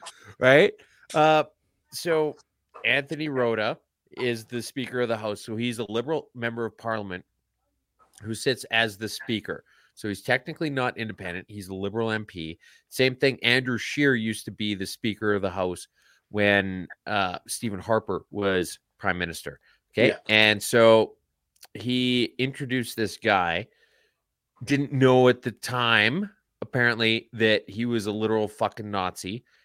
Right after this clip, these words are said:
Speaker 1: And then afterwards, he issued this statement.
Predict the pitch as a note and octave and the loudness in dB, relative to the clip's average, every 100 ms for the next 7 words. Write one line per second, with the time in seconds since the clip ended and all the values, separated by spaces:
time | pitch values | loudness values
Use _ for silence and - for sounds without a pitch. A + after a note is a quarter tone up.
0 | _ G#2 G#2+ G#2+ A2 A2 A2 G#2+ - D3 | _ 2 4 4 6 6 6 2 4 6
1 | F3+ B2+ G#2+ G#2+ G#2+ G2+ G2+ A2 G#2 A2+ | 6 0 2 2 0 -6 -2 0 0 -6
2 | G2 A2 A2+ - - G#2 - D#2+ - | -6 -4 -4 -4 -2 -2 -2 -10 -20